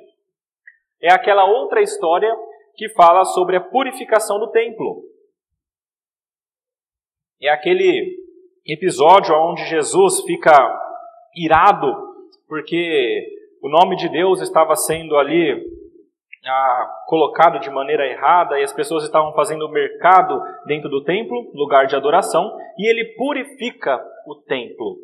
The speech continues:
E é muito interessante, porque se vocês seguirem o capítulo dois aí de João, vocês verão que Jesus declara que este templo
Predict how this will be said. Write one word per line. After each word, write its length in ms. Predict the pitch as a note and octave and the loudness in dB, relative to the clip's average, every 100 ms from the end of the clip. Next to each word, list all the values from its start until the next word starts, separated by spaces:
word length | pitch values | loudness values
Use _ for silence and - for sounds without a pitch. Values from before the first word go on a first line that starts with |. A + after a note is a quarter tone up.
| - _ _ _ | -20 _ _ _
E 100 | D#3 | 2
é 40 | F#3 | 2
muito 240 | G3 A3 | 2 -2
interessante, 600 | G#3 G3 F#3+ - F3 - - | 0 0 0 -2 -4 -6 -8
porque 720 | D#3+ D3+ E3+ E3 D3+ A#2 G#2+ - - | -8 -6 -8 -4 -2 -4 -6 -14 -20
se 140 | - D3 | -14 -4
vocês 420 | D3 D3+ D#3+ D#3 | -2 -2 -4 -4
seguirem 480 | D#3+ - E3+ F3 D3 | -8 -8 -8 -8 -8
o 60 | |
capítulo 480 | C#3 C#3+ D3 D3 C3+ | -4 -4 -4 -6 -6
dois 400 | B2+ D3 D3+ C3+ | -4 -2 -2 -4
aí 240 | B2+ C3+ C#3 | -6 -6 -8
de 160 | - | -14
João, 640 | A#2+ D#3+ C#3 D3+ - - _ | -8 -2 -2 -4 -10 -20 _
vocês 380 | D3 D3+ D3+ - | -8 -6 -10 -6
verão 320 | D3 C3+ C#3+ | -4 -4 -6
que 120 | D#3 | -12
Jesus 520 | C3 F3 - E3 D3+ | -6 -6 -6 -10 -8
declara 500 | C3 C#3 C3 B2+ B2 A#2 - | -8 -4 2 2 2 -4 -12
que 240 | C3 F3+ | -6 -4
este 260 | B3+ - F3+ | -4 -6 -8
templo 580 | - D#3+ G3+ D3 A2 | -6 -8 -8 -8 -8